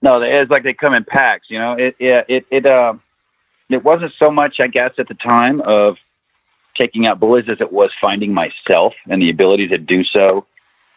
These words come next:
And then when it presented itself, you know, for the military, it was like, "Yeah, you know, here's some college money. I'll get in and get out." But when the real takedown,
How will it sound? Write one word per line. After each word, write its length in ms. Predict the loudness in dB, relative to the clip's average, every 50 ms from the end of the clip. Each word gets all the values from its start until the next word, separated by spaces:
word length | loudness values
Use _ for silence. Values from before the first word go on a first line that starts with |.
| _ _ -2
And 180 | -2 0 0
then 360 | 0 2 2 0 0 -2 -6 -4
when 220 | -2 0 2 2 2
it 100 | 0 -2
presented 380 | -2 -2 -2 0 0 0 -2
itself, 480 | -4 -6 -4 0 0 2 2 0 -2 -4 -10 _ _ _ -2
you 80 | 0
know, 100 | 0 0 0
for 80 | -2
the 60 | -2
military, 520 | 0 0 2 2 0 0 0 0 0 0 0
it 40 | -2
was 120 | -2 -4
like, 120 | -4 -4 -2
"Yeah, 180 | -2 -2 -2 0
you 60 | 0
know, 80 | 0 0
here's 160 | 0 0 -2
some 100 | -4 -2
college 380 | 0 2 2 2 2 0 -2 -4
money. 220 | -2 -2 0 0
I'll 120 | 0 0 0
get 160 | 0 0 0
in 120 | 0 -2
and 100 | -2 -2
get 100 | 0 0
out." 200 | 0 0 -2 -4 _ _ _ -20 -20 -20 _ _ _ _ _ _ _ -6
But 100 | -4 -2
when 140 | -2 -2 -2
the 100 | -2 -2
real 600 | -2 -2 0 2 4 4 4 2 2 0 -4 _ _ _ _ _ _ _ _ _ _ _ _ _ _ _ _ _ _ _ -8 -4
takedown, 640 | -4 -4 -4 -4 -6 -4 -2 -2 -2 -2 -4 -4 -6